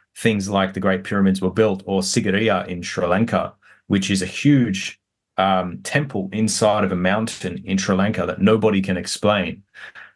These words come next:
Um, these anomalies exist all over the world. There are great shows about it now on, you know, mainstream streaming platforms like even Netflix. These, this is pretty common knowledge now. Most people acknowledge that there were technologies,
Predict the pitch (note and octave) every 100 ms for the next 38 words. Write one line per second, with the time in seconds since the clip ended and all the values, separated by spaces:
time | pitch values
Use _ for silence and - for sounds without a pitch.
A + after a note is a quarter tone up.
0 | - F2+ F2+ F#2 A#2 A2 G#2+ G#2+ G#2 G2
1 | F#2+ F#2 G2 - F#2+ F#2+ F#2+ F#2 F#2 G2
2 | G#2+ F#2+ F2+ F#2 - A2 G2 F#2+ - _
3 | - G#2+ A2 A2+ G#2+ F#2+ F2 E2 - G2
4 | G2 G2 F#2+ F#2 F2+ - _ _ - G2+
5 | G#2 G2 F#2+ G#2 G#2+ F#2+ A2+ G2+ F#2+ -
6 | A2 A2+ A2 - G2+ - G2 F#2+ F#2+ F#2+
7 | F#2 G#2+ G2 F#2 A#2 - G2+ F#2 - -
8 | A#2 A2+ G2 G#2+ G#2+ - G#2 F#2+ A#2+ G#2+
9 | G2+ C#3+ C#3+ G2 F2+ F2+ - _ F#2 G#2
10 | - A2+ G2 G2+ F#2+ - - _ - G2
11 | G#2+ C3 F#2+ - - G2+ F#2+ - _ _
12 | _ A2 G#2+ G#2 G2+ - F#2+ G2 G2 F#2+
13 | F#2+ F#2+ -